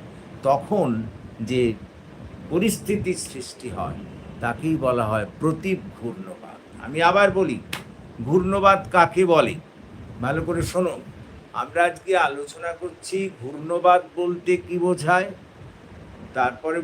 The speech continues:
বলছি প্রতীপ ঘূর্ণবাদ বলতে কি বোঝায়, এবং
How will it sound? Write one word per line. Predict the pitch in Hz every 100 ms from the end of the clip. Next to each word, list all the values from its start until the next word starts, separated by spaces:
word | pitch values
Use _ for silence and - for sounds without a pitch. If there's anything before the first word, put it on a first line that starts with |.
| 170
বলছি | 170 - 175 -
প্রতীপ | 143 151 175 185 156 143
ঘূর্ণবাদ | 180 180 185 180 175 - 180
বলতে | 185 175 180
কি | 165 180
বোঝায়, | 180 175 165 185 190 - - - - - - - 127
এবং | 139